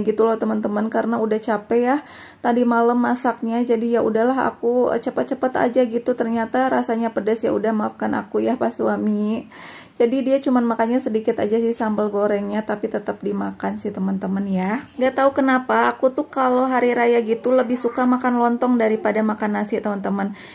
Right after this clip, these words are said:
Kayak harus banget gitu makan lontong kalau aku sih ya gitu ya, teman-teman ya. Dan sebelumnya aku mau mengucapkan selamat hari raya Idul Adha ya, teman-teman.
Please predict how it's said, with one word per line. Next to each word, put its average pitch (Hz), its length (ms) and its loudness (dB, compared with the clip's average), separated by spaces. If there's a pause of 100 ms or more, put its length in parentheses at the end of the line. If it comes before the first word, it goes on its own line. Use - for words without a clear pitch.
(160)
Kayak 262 480 2
harus 262 320 0
banget 254 320 0
gitu 285 160 0
makan 247 320 0
lontong 233 480 0
kalau 226 400 0
aku 240 400 0
sih 233 160 -2
ya 240 160 2
gitu 220 240 -2
ya, 220 160 2
teman-teman 202 560 -4
ya. 196 200 0 (280)
Dan 277 80 -2
sebelumnya 294 720 4
aku 294 80 0
mau 294 160 4
mengucapkan 262 800 0
selamat 254 480 2
hari 247 240 0
raya 240 240 0
Idul 240 320 0
Adha 247 240 2
ya, 247 160 0
teman-teman. 226 960 -2